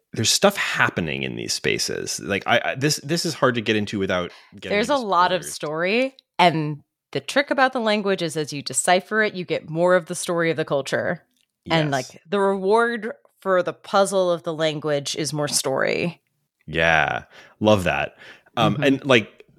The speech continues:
Speaker 1: again, this is hard to get into without getting into spoilers, uh, especially because this really kicked in for me in the third level,
Speaker 2: Mm-hmm.
Speaker 1: or third layer.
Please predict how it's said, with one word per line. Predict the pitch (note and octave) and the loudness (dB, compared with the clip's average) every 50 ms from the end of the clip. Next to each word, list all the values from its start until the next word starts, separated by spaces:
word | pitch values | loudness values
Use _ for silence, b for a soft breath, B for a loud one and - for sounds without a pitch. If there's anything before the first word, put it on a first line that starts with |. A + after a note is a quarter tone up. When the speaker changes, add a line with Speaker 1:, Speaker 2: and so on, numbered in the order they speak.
| _ _ _ _ _ _ _ _ | _ _ _ _ _ _ _ _
Speaker 1:
again, | - D3 C3+ D#3+ D3+ C#3 | -6 0 2 4 4 4
this | C3+ B2 A2+ | 2 0 -2
is | A2+ | -2
hard | A2 B2+ A#2 | -2 -2 0
to | A#2 | 0
get | A2 G#2+ | 0 0
into | G#2 G2+ G2+ | 0 0 -2
without | G2 F#2+ F2+ F#2 F2 | -2 -2 -2 -4 -4
getting | - G2 F#2 F2+ | -6 -6 -4 -4
into | F#2 F2 F#2 | -6 -6 -8
spoilers, | - - - D#3 D3+ C#3+ C#3 C3+ C3 A#2+ - - - | -12 -4 0 2 2 4 4 4 2 2 -2 -8 -6
uh, | A2 G2 F#2+ F#2 | -4 -2 -2 -2
especially | - - - B2 A#2 - A#2 G#2+ | -4 -2 -4 -4 -2 0 -2 -2
because | G2 - - G2 F2+ - | 0 2 0 0 0 0
this | - G#2 F#2+ - | -6 -8 -8 -2
really | G2 G2+ G2+ G#2+ G#2 | 0 0 2 2 0
kicked | G2+ - - - - - | -2 -4 -8 -8 -4 -2
in | F2+ F#2+ G#2+ | -2 -2 -2
for | G#2 - A2 | -2 0 0
me | G#2+ G#2 G#2 G#2 G2 | 2 2 2 2 0
in | F2+ F2+ F2 | 0 -2 -4
the | D#2+ | -6
third | - - E2 E2+ F#2+ G2 A2+ G#2 | -6 -4 -2 -2 -2 -2 -2 0
level, | A2+ A#2 A#2 C3 D3+ D#3+ E3 E3 B B B B B B | 2 2 2 2 -2 -2 -4 -6 B B B B B B
Speaker 2:
Mm-hmm. | D#3+ E3 D#3 C#3 | -2 -2 0 0
Speaker 1:
or | D#3 D3 | 0 -2
third | D#3+ E3 - B2 B2 B2+ | 0 0 0 0 0 2
layer. | C3+ C3+ C#3 D#3 E3 - | 0 0 2 0 -2 -6